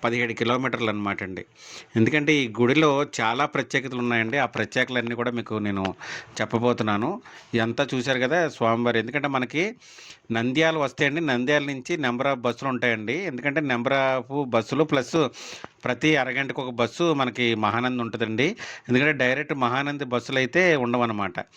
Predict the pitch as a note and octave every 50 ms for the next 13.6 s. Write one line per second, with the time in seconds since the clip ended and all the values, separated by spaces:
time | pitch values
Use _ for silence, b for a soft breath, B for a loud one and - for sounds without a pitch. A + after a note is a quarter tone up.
0 | B B B B B B _ - B2 B2+ B2+ C3 C3 B2+ B2+ B2 B2 A#2+ A#2+ B2
1 | A2 - - C#3 B2+ B2+ A#2+ A#2 G#2+ A#2 C3 C#3 C#3+ D3 C#3 C#3 C3 B2 B2 B2+
2 | C3 B2+ B2+ A#2+ B2 A#2+ E3 G#3 B3 B B B B B B - A#2 A#2 B2 B2
3 | C#3+ C#3+ C3+ B2+ - - C3+ B2 - - F#3 F3 - D3+ B2+ A#2+ C#3 C#3 D3 D3
4 | C#3+ C3+ B2+ B2 A#2 A#2 G#2 - A#2 A2 G#2+ G#2+ - A#2+ G#2+ G2+ - - - D3+
5 | F3 D#3+ C#3+ B2 A#2 A2 C#3+ C3 B2 B2+ B2 A2+ C3+ B2+ B2 B2+ A#2+ B2 B2 C3
6 | E3+ A3 D#4+ B B B B B B B B B - - - B2+ A#2+ A#2+ B2 B2+
7 | B2+ C3 B2+ B2+ B2 B2 A#2+ A2 G#2 G#2 B B B B B _ - A2+ A2 A2
8 | A2 G#2+ G#2 G#2 G#2+ A2 A2+ B2 C3+ C3 C3+ B2 - C3 B2 A#2+ A#2+ A#2+ A#2 A#2+
9 | D#3+ D#3+ C#3 A#2+ A#2 G#2 B2 B2+ A#2 - A#2 G#2+ G#2+ G#2+ G2+ F#2 - G2 - B
10 | B B B B B B B B _ - A2 A2 A2 F#2 G#2+ G#2 - - - C3
11 | B2 B2 B2+ B2+ B2+ B2+ B2+ B2+ B2 B2 B2+ B2+ B2+ A#2+ G#2 G#2+ A#2+ A#2 C3 C#3+
12 | D3+ C#3+ C#3+ C3 C3 - C3 A#2 A#2 C3+ C#3+ B B B B B B B - A2+
13 | A2+ A#2 A#2 A2+ A2+ A2+ A2 A2 G#2+ G#2+ G2+